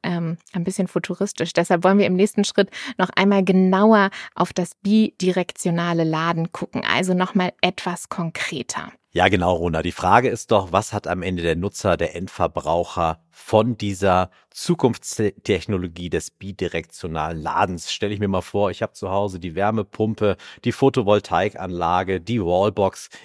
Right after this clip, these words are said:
Speaker 2: Ich hab schon ein E-Auto, bestenfalls ist es jetzt das bidirektional ladefähige Auto. Was habe ich als Nutzer von dieser Technologie,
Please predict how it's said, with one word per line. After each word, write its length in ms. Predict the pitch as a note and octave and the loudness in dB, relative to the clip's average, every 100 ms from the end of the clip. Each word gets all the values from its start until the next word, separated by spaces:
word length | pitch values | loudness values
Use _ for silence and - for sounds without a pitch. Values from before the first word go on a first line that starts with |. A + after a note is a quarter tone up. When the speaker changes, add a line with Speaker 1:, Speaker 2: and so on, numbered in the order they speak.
| - | -14
Speaker 2:
Ich 220 | - G2+ | -6 -2
hab 180 | A2+ - | -2 -2
schon 340 | - G#2 G2+ - | -4 -4 -4 -8
ein 320 | E2+ F#2 F2+ - _ _ _ _ _ _ | -6 -4 -6 -10 _ _ _ _ _ _
E-Auto, 840 | B2 D3 C#3+ A2 B2+ - C3+ C3+ - _ _ | 2 4 4 4 2 4 2 2 -2 _ _
bestenfalls 600 | G2+ G2 G#2 - F2+ - - | -4 -4 -6 -4 -4 -4 -4
ist 180 | D3 | -2
es 200 | D#3+ C3 | 0 0
jetzt 320 | B2 A#2 - A#2 | 0 0 -2 -4
das 180 | G2 - | -4 -6
bidirektional 1400 | E2 E2 C#3+ C3+ B2+ A#2 - - G#2+ G#2+ G#2+ - F2+ - | -14 -8 -6 -2 -2 -2 -4 -4 0 2 0 -2 -12 -8
ladefähige 880 | F#2 F2 A2+ A2 - G#2 G2+ G2 E2 | -2 0 0 -2 -6 -4 -2 -2 -2
Auto. 280 | G#2 G2+ F2+ - - | -2 -2 -6 -10 -4
Was 340 | - D3 - - _ | 0 0 -2 -12 _
habe 380 | - A2+ B2+ B2 | 2 6 6 4
ich 440 | - G#2 - - _ _ _ _ | -2 -6 -8 -12 _ _ _ _
als 400 | G2+ F2+ - - | -2 0 -4 -10
Nutzer 500 | F2 G2 C#3+ - B2 | 0 2 2 0 -2
von 240 | - G#2 F2+ | 0 0 0
dieser 260 | F#2+ F#2 | 0 0
Technologie, 720 | - F2 - E2+ E2 - D2+ | 0 -2 -2 -2 -2 -6 -10